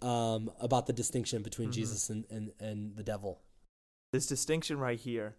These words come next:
Speaker 2: reveals to you how Jesus is not a narcissist and the devil is the true nature of narcissism.
Speaker 1: Yes.
Speaker 2: I credit this to, um, uh, Lisa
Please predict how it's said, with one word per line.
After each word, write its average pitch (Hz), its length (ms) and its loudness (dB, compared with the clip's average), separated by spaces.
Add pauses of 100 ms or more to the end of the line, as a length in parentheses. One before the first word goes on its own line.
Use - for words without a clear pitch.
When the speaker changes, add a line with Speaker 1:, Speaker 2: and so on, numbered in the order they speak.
(340)
Speaker 2:
reveals 123 520 2
to - 160 -6
you 110 260 -2 (420)
how 110 140 -2
Jesus 127 520 2
is 107 200 -6
not 117 320 2
a 113 40 2
narcissist 107 880 -6 (320)
and 110 120 -6
the 107 60 -4
devil 113 680 0
is 107 220 -6
the 104 120 -10
true 117 640 0 (120)
nature 110 680 -6
of 113 100 -6
narcissism. 104 840 -8
Speaker 1:
Yes. - 460 -6
Speaker 2:
I 123 160 4
credit 139 400 4
this 123 400 4 (180)
to, 113 560 0
um, 107 420 -6 (600)
uh, 104 400 -4
Lisa 127 600 2